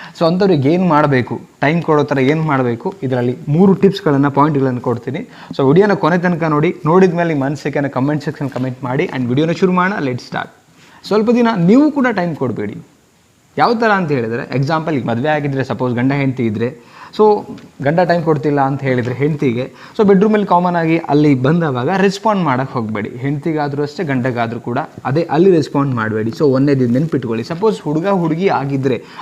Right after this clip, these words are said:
ಅಲ್ಲೂ ಕೂಡ ಏನಂತ ಹೇಳಿದ್ರೆ ಯಾವುದೇ ಮೆಸೇಜ್ ಮಾಡ್ಲಿಕ್ಕೆ ಹೋಗಬೇಡಿ, ರೈಟ್? ಯಾವುದೇ, ಯಾವ, ಯಾವುದೇ ಥರ ರೆಸ್ಪಾಂಡ್ ಮಾಡಬೇಡಿ. ನಿಮಗೆ ಕರೆದ್ರೆ, ಮಾತಾಡ್ಸಿದ್ರೆ ರೆಸ್ಪಾಂಡ್ ಮಾಡಬೇಡಿ, ಅಷ್ಟಕ್ಕಷ್ಟೇ ಇರಿ.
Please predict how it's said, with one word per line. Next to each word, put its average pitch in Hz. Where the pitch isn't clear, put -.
ಅಲ್ಲೂ 185
ಕೂಡ 196
ಏನಂತ 160
ಹೇಳಿದ್ರೆ 147
ಯಾವುದೇ 160
ಮೆಸೇಜ್ 151
ಮಾಡ್ಲಿಕ್ಕೆ 139
ಹೋಗಬೇಡಿ, 110
ರೈಟ್? 190
ಯಾವುದೇ, 202
ಯಾವ, 190
ಯಾವುದೇ 202
ಥರ 240
ರೆಸ್ಪಾಂಡ್ 214
ಮಾಡಬೇಡಿ. 135
ನಿಮಗೆ 170
ಕರೆದ್ರೆ, 156
ಮಾತಾಡ್ಸಿದ್ರೆ 170
ರೆಸ್ಪಾಂಡ್ 196
ಮಾಡಬೇಡಿ, 175
ಅಷ್ಟಕ್ಕಷ್ಟೇ 151
ಇರಿ. 107